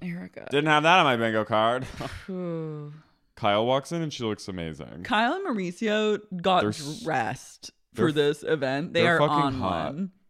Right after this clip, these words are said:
Speaker 1: Kyle poured herself into a mini dress.
Speaker 2: Yeah,
Speaker 1: Maurice
Speaker 2: Mauricio's
Speaker 1: put
Speaker 2: just
Speaker 1: on a, <laughs> yeah, Maurice. <laughs>
Speaker 2: Kyle says that Mauricio and P K are competing to be the hottest hu-, house husband, and I'm like,
Speaker 1: Uh,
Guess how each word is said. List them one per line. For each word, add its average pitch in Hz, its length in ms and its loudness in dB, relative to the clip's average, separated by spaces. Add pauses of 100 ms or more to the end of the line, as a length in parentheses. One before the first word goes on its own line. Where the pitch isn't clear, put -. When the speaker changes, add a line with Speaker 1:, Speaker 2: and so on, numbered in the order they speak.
(200)
Speaker 1:
Kyle 208 180 0
poured 208 500 0
herself 196 600 -6
into 180 300 -6
a 170 60 -4
mini 175 280 -4
dress. 170 360 -6
Speaker 2:
Yeah, 92 340 -2 (200)
Speaker 1:
Maurice 170 300 0
Speaker 2:
Mauricio's 110 140 0
Speaker 1:
put 208 80 0
Speaker 2:
just 202 40 0
Speaker 1:
on 202 140 0
a, 175 100 0 (920)
<laughs> - 0 -
yeah, 196 500 2 (300)
Maurice. 185 640 -6
<laughs> - 840 -18
Speaker 2:
Kyle 113 200 4
says 123 220 -4
that 120 100 -2
Mauricio 107 540 -2
and 98 240 -4 (200)
P 98 180 -8
K 85 220 -2
are 87 120 -2
competing 87 500 -8
to - 80 -20
be 90 100 -8
the 82 120 -6
hottest 78 320 -6
hu-, 82 220 -14
house 78 200 -8
husband, 87 280 -10
and 82 100 -8
I'm 76 120 -10
like, 76 120 -12
Speaker 1:
Uh, 151 440 -6